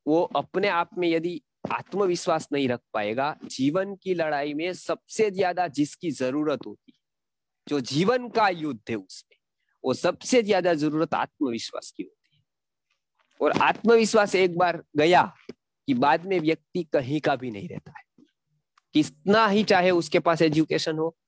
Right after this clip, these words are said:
कितनी बड़ी सत्ता आ जाए, लेकिन आत्मविश्वास यदि उसके पास नहीं आया तो व्यक्ति खुद की शक्ति का कभी भी उपयोग नहीं कर पाएगा। इसके लिए ये बहुत महत्व का गुण है जो आज के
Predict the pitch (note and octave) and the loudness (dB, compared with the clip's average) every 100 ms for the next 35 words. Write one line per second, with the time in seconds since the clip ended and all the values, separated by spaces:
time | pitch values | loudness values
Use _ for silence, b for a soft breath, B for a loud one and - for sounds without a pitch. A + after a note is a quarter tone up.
0 | _ - F#3 - G#3 B3+ A3 A3 G3 G#3 | _ -4 -4 0 2 2 2 2 2 -2
1 | - G3+ F#3+ F3+ F3 F3+ F#3 _ _ _ | -2 0 2 2 0 -2 -8 _ _ _
2 | _ C3 D3+ F#3+ - - E3 - C#4 B3+ | _ -4 0 0 0 -2 0 0 0 0
3 | G#3 A3 G3+ G3 F3 F3 - E3 - C3+ | -2 -2 -2 -6 -2 -4 -4 -8 -6 -8
4 | - D3 D3 A2+ F2+ C#3+ F3 b b _ | -4 0 0 0 -2 -2 -6 b b _
5 | D3+ C3+ D#3+ - F#3 D#3 - E3 E3+ F#3 | -4 -2 -4 -4 -8 -8 -2 -2 -2 -8
6 | D#3+ D#3+ - - D#3+ F3 E3 - C#3 C#3 | -6 -6 -8 -6 -4 -4 -4 -4 -2 0
7 | C#3 D#3+ - C3 - E3 G3 E3 B2 G2+ | 0 0 -2 -6 -6 0 0 0 -6 -8
8 | - _ - - - _ _ _ _ _ | -16 _ -14 -14 -14 _ _ _ _ _
9 | _ _ _ _ _ _ _ _ _ _ | _ _ _ _ _ _ _ _ _ _
10 | _ _ C3+ - - F#3+ F3+ F3 F3+ F3 | _ _ -4 -4 -2 -2 0 2 4 4
11 | C3+ C3 D3+ - C3+ D3 - D3+ D3 D3 | 2 2 0 0 -2 -2 -2 -2 0 -2
12 | D#3 F#3 G3 G3 - C#3+ D#3 D3+ - F#3 | -2 -2 0 0 0 0 -2 -4 -4 -4